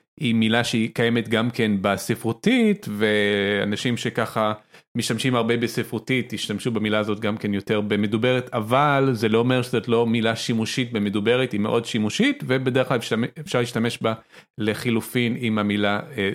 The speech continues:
זי. אה, כן, ה-, ה-, כמו שאת אמרת, אה, נידה, ה-, המשפט הזה ככה מאוד מזכיר לי את, אה, פרק שמונה, פרק של, אה, מילות יחס, למדנו שם גם, אה,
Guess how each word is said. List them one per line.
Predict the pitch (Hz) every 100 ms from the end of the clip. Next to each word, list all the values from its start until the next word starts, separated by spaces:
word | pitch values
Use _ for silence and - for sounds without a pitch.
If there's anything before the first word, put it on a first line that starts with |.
| 107
זי. | 101 101 87 _ _ _ - - - - _ -
אה, | 107 101 98 98 98 98 95 95 - _ _ _ _ - -
כן, | - 156 123
ה-, | 117 117 -
ה-, |
כמו | 117 139 160
שאת | 165 156
אמרת, | 143 127 135 156 -
אה, | 120 117
נידה, | 117 117 113
ה-, | 113 104 107 107 107
המשפט | 110 - 139 135
הזה | 131
ככה | 131 131
מאוד | 117 120 139
מזכיר | 123 - 139
לי | 139 123
את, | 104 -
אה, | 104
פרק | - 127 117
שמונה, | - 147 165
פרק | 139 120 113 113 -
של, | - 104 101
אה, |
מילות | 98 107 101 -
יחס, | 139 147 131 127 113
למדנו | 98 104 101
שם | - 101
גם, | 95 98
אה, | 92